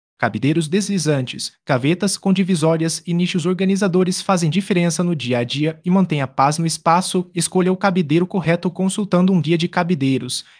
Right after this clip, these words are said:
e aproveite prateleiras com uso otimizado.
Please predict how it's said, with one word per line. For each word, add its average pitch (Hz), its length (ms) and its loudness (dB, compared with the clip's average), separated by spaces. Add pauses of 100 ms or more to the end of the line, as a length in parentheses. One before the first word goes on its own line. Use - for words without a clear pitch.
(120)
e 175 100 2
aproveite 196 480 0
prateleiras 170 640 0
com 165 260 -2
uso 180 180 0
otimizado. 151 680 -2